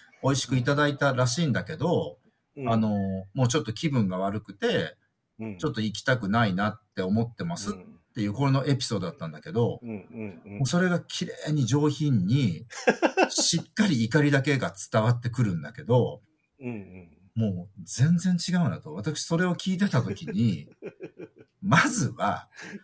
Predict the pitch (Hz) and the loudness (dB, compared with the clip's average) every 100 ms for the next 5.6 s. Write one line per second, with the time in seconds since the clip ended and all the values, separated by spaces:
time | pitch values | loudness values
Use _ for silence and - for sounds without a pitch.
0 | - 95 85 82 170 208 226 214 214 214 | -18 -20 -20 -6 2 4 4 2 2 2
1 | 139 - - 135 - 87 98 123 127 127 | 0 -2 0 -2 -2 -6 -2 0 0 2
2 | 131 123 127 135 190 123 113 95 82 - | 2 2 2 4 4 2 -4 -14 -20 -20
3 | _ _ _ - 123 247 240 127 123 104 | _ _ _ -2 4 6 6 4 4 4
4 | 101 95 131 127 143 165 302 381 311 214 | 2 0 4 6 6 8 8 10 10 10
5 | 139 196 - - - | 10 6 2 -2 -6